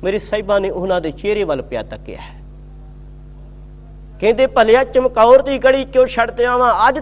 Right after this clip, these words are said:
ਤਾਈਂ ਇਹੀ ਗਾਤ, ਗੱਲ ਪਈ ਚੱਲਦੀ, ਜਬ ਆਪ ਕੀ ਔਦ ਨਿਧਾਨ ਬਨੈ, ਅਤ ਹੀਰਣ ਮੈਂ ਤਬ ਚੂਝ ਮਰੋ।"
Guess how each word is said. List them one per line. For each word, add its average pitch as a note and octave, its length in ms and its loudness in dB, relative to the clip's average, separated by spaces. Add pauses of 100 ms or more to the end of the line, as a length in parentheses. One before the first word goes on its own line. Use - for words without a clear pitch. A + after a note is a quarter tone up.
ਤਾਈਂ D4+ 220 2
ਇਹੀ D4+ 240 0
ਗਾਤ, B3+ 200 4 (520)
ਗੱਲ B3+ 180 0
ਪਈ B3+ 200 0
ਚੱਲਦੀ, B3 420 0
ਜਬ A#3 220 4
ਆਪ B3 680 8
ਕੀ B3+ 160 0
ਔਦ F#4 460 8
ਨਿਧਾਨ D4+ 500 4
ਬਨੈ, B3+ 320 2 (140)
ਅਤ B3 140 0
ਹੀਰਣ B3 440 0
ਮੈਂ B3 180 0
ਤਬ A#3+ 220 -2
ਚੂਝ C4 260 -8
ਮਰੋ।" D#3+ 320 -12